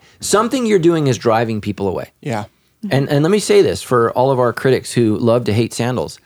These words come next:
Speaker 1: The gospel is offensive enough. So we need to be less offensive.
Speaker 2: Mm.
Speaker 1: Right? You, you're dying and going to hell. That's already offensive enough.
Speaker 2: <laughs> Yeah,
Speaker 1: So
Speaker 2: that's
Speaker 1: let's try to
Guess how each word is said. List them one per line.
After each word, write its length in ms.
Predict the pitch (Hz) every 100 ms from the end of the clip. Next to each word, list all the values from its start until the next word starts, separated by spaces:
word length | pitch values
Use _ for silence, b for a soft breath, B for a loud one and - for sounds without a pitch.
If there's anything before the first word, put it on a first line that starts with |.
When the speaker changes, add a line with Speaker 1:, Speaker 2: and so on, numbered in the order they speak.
| b b b b b b
Speaker 1:
The 80 | 131
gospel 380 | 160 208 - 190
is 80 | 147
offensive 380 | 135 131 123
enough. 300 | 110 82 - _ _ _ _ _ _ _
So 160 | - 117
we 200 | 139 220
need 140 | 185
to 60 | 131
be 120 | 107
less 240 | 101 110 80
offensive. 360 | 73 - - _ -
Speaker 2:
Mm. 160 | 131 120 _ _ _ _ _ _ _ _ _ _ _ -
Speaker 1:
Right? 240 | 107 139
You, 120 | - 135
you're 180 | 165
dying 260 | 170 165 170
and 80 | 147
going 200 | 143 131
to 60 | 113
hell. 200 | 95 -
That's 240 | 143 175
already 280 | 202 190 165
offensive 340 | 131 123 113 104
enough. 220 | 101 -
Speaker 2:
<laughs> 0 |
Yeah, 100 | 143
Speaker 1:
So 80 | 135
Speaker 2:
that's 240 | 165 -
Speaker 1:
let's 480 | 131 131 156 - -
try 360 | - 160 135 143
to 440 | 135 117 104 110